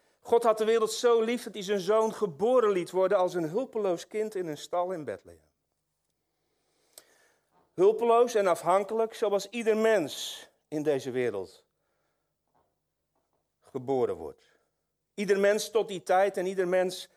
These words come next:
na hem. Stuk voor stuk afhankelijk van de mensen om ons heen. Stuk voor stuk kwetsbaar. Stuk voor stuk klein.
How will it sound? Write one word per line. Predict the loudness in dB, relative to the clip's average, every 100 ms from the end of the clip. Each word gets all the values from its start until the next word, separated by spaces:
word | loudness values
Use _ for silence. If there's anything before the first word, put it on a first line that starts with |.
| _ _ _
na | 0 2 2
hem. | 0 -8 -12 _ _ _ _ _ _ _ _ _ _ _ _ _ _ _ _ _
Stuk | -4 -2
voor | 0
stuk | -2 0 0 -2 -20 _ _ _ _ _ -4
afhankelijk | -2 2 0 0 -4
van | -2 -2
de | 0
mensen | 0 0 0
om | -2
ons | -2 -2
heen. | -2 -2 -4 -18 _ _ _ _ _ _ _ _ _ _ _ _ _
Stuk | -10 -10 -8
voor | -12
stuk | -8 -8 -8 -16 _ _ _
kwetsbaar. | -10 -10 -8 -10 -12 _ _ _ _ _ _ _ _ _ _ _ _ _ _ _ _
Stuk | -14 -14
voor | -14
stuk | -14 -10 -12 -12 -20 -20 _ _ _ _
klein. | -2 -2 -4